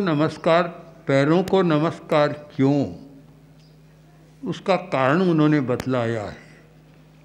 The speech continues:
कि चरण कैसे हैं, मैं क्यों नमस्कार कर रहा हूँ चरणों को, पैरों को नमस्कार क्यों कर रहा हूँ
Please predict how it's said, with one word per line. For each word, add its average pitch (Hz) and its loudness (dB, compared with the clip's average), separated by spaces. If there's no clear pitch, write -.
कि 196 -2
चरण 160 2
कैसे 160 2
हैं, 127 -2
मैं 170 0
क्यों 190 2
नमस्कार 202 2
कर 175 2
रहा 165 2
हूँ 160 0
चरणों 160 0
को, 175 -4
पैरों 156 -4
को 180 -2
नमस्कार 160 -2
क्यों 175 -4
कर 156 -4
रहा 123 -12
हूँ 123 -16